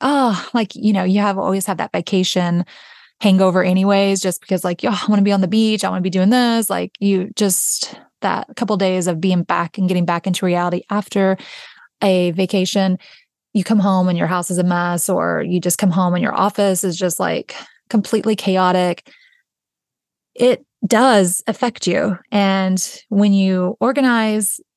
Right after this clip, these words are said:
and you're clearing your space, clearing the clutter, it does make things, it makes you, like I said, makes you feel like you've accomplished something, even if you haven't. <laughs>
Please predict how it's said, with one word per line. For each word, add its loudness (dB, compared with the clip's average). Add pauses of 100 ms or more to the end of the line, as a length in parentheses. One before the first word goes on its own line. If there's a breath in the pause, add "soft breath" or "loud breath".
(280)
and 2
you're 0
clearing 0
your 2
space, -2
clearing 0
the 2
clutter, -2 (880)
it -2 (400)
does 0 (400 loud breath)
make 2
things, -4 (600)
it 2
makes 2
you, 0
like 0
I 0
said, -6
makes -2
you 0
feel -2
like 0
you've -2
accomplished -2
something, 0 (340)
even 6
if 0
you 2
haven't. -2
<laughs> -20